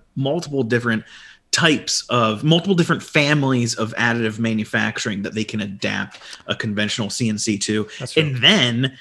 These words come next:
Speaker 1: they also have the tools for finishing.
Speaker 2: Yeah.
Speaker 1: Um,
Speaker 2: Yeah.
Speaker 1: you know, the, the, uh, the, the laser hardening a-, after you pr-, print a layer.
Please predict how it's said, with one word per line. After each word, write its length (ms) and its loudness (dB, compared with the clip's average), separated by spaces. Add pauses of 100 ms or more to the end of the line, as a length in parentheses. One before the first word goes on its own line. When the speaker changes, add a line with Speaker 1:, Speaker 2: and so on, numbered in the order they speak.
(220)
Speaker 1:
they 160 4
also 300 2
have 220 2
the 80 2
tools 480 2
for 420 2
finishing. 680 0
Speaker 2:
Yeah. 340 0
Speaker 1:
Um, 300 -4
Speaker 2:
Yeah. 160 -14 (640)
Speaker 1:
you 160 2
know, 140 2
the, 280 -2
the, 320 2
uh, 220 2
the, 200 -4
the 140 -2
laser 600 2
hardening 680 0 (200)
a-, 180 -4
after 260 -2
you 200 -2 (520)
pr-, 180 -4
print 400 -2
a 80 0
layer. 420 -2